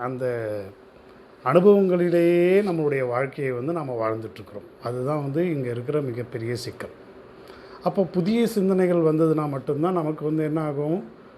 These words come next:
நாம நம்முடைய பழைய சிந்தனைகளை வந்து களைஞ்சிட்டு புதிய விஷயங்களை நாம எடுத்துக்க முடியும்.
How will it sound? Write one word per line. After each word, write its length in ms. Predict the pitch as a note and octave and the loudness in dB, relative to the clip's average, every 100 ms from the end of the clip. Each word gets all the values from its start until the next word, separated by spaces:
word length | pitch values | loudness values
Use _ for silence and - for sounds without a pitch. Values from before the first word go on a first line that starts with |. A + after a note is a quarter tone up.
| - | -12
நாம 400 | C#3+ D3 D3 D3+ | -4 -2 -2 -2
நம்முடைய 500 | D3 C3+ C3 B2+ B2+ | -4 -4 -2 0 0
பழைய 360 | C#3 D3 E3 D#3+ D#3+ | 2 4 4 2 0
சிந்தனைகளை 440 | D#3 D3+ C3+ B2+ | -2 -2 -2 -2
வந்து 180 | A#2+ A#2+ | -4 -6
களைஞ்சிட்டு 540 | A#2+ A#2+ B2+ B2 B2 E3+ | -6 -4 -4 -6 -8 -8
புதிய 280 | D#3 D3+ D#3 | -4 -2 -2
விஷயங்களை 480 | C3+ - B2+ A2+ C3+ | -4 -8 -10 -6 -6
நாம 280 | D3 C#3 F3+ | -4 -4 0
எடுத்துக்க 440 | D#3+ D#3 D3 B2 | 0 0 -4 -8
முடியும். 440 | A2 F#2+ - - | -8 -12 -16 -20